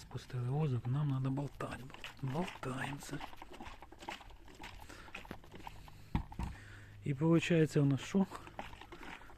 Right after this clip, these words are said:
Це, виходить, антисептик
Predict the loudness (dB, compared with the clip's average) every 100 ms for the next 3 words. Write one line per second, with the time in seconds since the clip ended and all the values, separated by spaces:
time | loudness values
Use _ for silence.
0 | -14 -6 4 6 6 2 -12 -12 -8 -2
1 | 0 2 2 2 10 10 10 -2 -10 0
2 | 2 4 2 2 0 0 -4